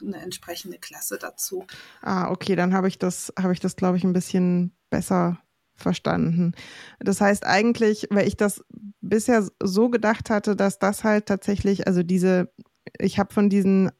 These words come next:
Speaker 2: A-Klassen, B-Klassen schon gehört, aber dass das jeweils so tatsächlich Schulen sind, also Waldorfschulen sind, die sich sehr auf Inklusion spezialisiert haben und ja dann auch entsprechend Personal und irgendwie sowas haben.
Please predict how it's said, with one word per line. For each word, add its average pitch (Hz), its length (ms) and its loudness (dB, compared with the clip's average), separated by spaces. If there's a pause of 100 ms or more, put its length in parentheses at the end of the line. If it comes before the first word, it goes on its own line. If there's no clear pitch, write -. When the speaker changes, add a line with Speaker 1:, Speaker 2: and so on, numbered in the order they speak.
(400)
Speaker 2:
A-Klassen, 185 520 2
B-Klassen 202 520 2
schon 190 240 2
gehört, 208 540 4
aber 185 200 0
dass 185 220 0
das 190 260 0
jeweils 190 520 2
so 180 720 2
tatsächlich 196 680 0
Schulen 196 420 4
sind, 185 400 2 (240)
also 175 220 0
Waldorfschulen 196 640 4
sind, 185 200 2
die 190 100 2
sich 175 200 0
sehr 180 200 2
auf 175 100 -4
Inklusion 185 720 2 (540)
spezialisiert 190 720 2
haben 180 160 0
und 180 160 -2
ja 185 80 2
dann 180 200 2
auch 185 140 0
entsprechend 185 560 -2
Personal 180 760 2
und 175 420 0
irgendwie 180 400 -2
sowas 170 560 0 (720)
haben. 170 500 0